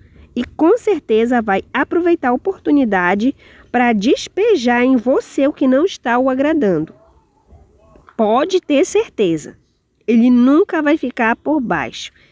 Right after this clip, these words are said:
E aí você coloca os pontos, né, que ele não está atendendo às suas expectativas. Ele também vai fazer a exposição dele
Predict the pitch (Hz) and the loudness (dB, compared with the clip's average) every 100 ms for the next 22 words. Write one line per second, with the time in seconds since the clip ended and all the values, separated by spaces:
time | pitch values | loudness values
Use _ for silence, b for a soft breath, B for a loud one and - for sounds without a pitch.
0 | b b b b 226 233 226 294 277 262 | b b b b 0 2 2 0 0 -2
1 | 226 226 214 208 196 - - 165 208 - | -2 0 0 -2 -6 -10 -10 -4 -2 -2
2 | 226 202 190 - 208 208 208 214 220 262 | -2 -2 -2 -4 -2 0 2 2 2 0
3 | 359 - 220 220 202 190 185 185 - 180 | -2 -4 -4 -2 0 0 0 -2 -2 -4
4 | - - 151 - 131 - 170 175 214 294 | -6 -10 -10 -8 -10 -6 -2 -2 -2 -4
5 | - _ _ _ _ - 320 415 381 339 | -6 _ _ _ _ -2 0 2 0 0
6 | 277 240 220 214 202 - 196 185 185 - | 0 2 2 2 -2 -4 -4 -2 -4 -6
7 | 180 185 190 - 185 185 170 160 196 | -8 -6 -6 -4 -2 0 0 2 2